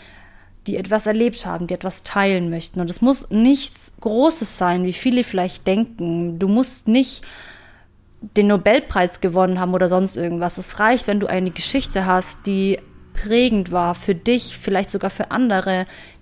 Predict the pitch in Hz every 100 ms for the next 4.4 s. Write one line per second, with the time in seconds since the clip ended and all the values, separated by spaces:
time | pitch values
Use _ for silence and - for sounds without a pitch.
0 | - 208 208 214 - 196 190 190 226 -
1 | 185 - 180 - - - 185 190 196 208
2 | - 196 - - 190 240 269 269 - 208
3 | 233 190 170 - - 175 - 180 - -
4 | 190 208 226